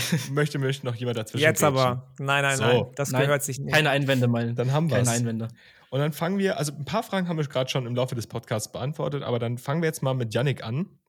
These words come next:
Speaker 2: Wir haben die Fragen ein bisschen auf uns aufgeteilt, aufeinander aufgeteilt, damit wir nicht zu viel Zeit damit verbringen. Yannick, ab wann können wir endlich die Drake May for Heisman Sprechchöre anstimmen?
Speaker 3: Ähm, ab nächster Saison, wenn C J Stroud nicht mehr in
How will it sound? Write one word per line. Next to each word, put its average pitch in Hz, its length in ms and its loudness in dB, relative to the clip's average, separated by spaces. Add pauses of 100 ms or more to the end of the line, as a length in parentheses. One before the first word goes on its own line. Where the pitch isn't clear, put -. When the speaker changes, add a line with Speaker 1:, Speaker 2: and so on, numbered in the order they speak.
(520)
Speaker 2:
Wir 139 80 -6
haben 127 60 -2
die 120 60 -2
Fragen 120 280 -2
ein - 20 0
bisschen 127 180 -2
auf 110 100 -6
uns - 320 -10
aufgeteilt, 123 600 -4
aufeinander 107 320 -4
aufgeteilt, 110 420 -6
damit 110 160 -4
wir 120 80 0
nicht 113 160 -4
zu - 220 -2
viel 127 240 0
Zeit - 420 -4
damit 104 240 -6
verbringen. 113 560 -2 (960)
Yannick, 131 400 2 (300)
ab 127 180 -4
wann 156 180 2
können 151 200 2
wir 135 80 2
endlich 131 180 -2
die 127 120 -4
Drake 123 280 2
May 117 140 2
for 110 160 -4
Heisman 101 480 -2
Sprechchöre 92 540 -8
anstimmen? 87 480 -10 (800)
Speaker 3:
Ähm, 151 600 4
ab 185 160 2
nächster 185 380 2
Saison, 139 460 0
wenn 139 140 0
C 151 140 -2
J 156 180 2
Stroud 147 440 2
nicht 151 180 -6
mehr 143 300 -2
in 143 420 -6